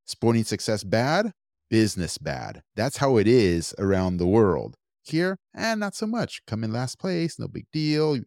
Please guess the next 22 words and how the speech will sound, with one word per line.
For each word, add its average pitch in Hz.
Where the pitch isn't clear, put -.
You 110
know, 101
it 90
was 90
a 85
rebuilding 101
year, 104
guys. 101
We 82
have 80
a 78
lot 82
of 80
young 80
players 104
coming 98
through. 98
Next 90
year 85
will 78
be 78
different. 107